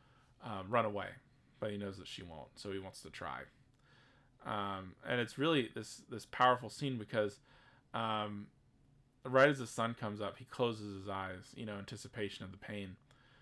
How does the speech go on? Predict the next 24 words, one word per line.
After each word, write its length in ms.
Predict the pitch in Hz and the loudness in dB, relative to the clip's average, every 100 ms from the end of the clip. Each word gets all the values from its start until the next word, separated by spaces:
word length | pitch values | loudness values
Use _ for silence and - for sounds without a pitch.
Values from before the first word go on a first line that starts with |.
| - - - | -20 -6 4
But 200 | 123 117 | 4 4
when 120 | 120 | -2
he 80 | 107 | 0
opens 360 | 165 175 139 | 0 0 -2
them 160 | 117 104 | -2 -6
on 140 | 101 | -6
the 60 | 98 | -8
screen, 600 | - - 117 107 98 98 - _ _ _ - | -10 -6 -4 -4 -8 -12 -18 _ _ _ -14
he 180 | - | -8
sees 400 | 117 - 143 127 | -6 2 2 2
the 120 | - 107 | -2 -8
girl, 440 | 104 110 107 98 | -2 2 2 0
the 100 | 101 | -4
picture 380 | - 131 - 110 | -10 -12 -6 -4
of 120 | 98 | -4
the 60 | 98 | -4
girl, 380 | 95 101 92 - - - - _ _ - | -4 -2 -4 -10 -20 -20 -20 _ _ -2
uh, 200 | 120 110 113 | 2 2 0
the, 220 | 120 104 104 | 0 0 2
actually 280 | 120 - 110 | 0 0 -4
the 80 | 98 | -2
body, 500 | - 110 175 95 113 - | 2 4 6 2 -8 -12
the 80 | 107 | -12
person, 460 | - 131 139 - | 4 6 6 4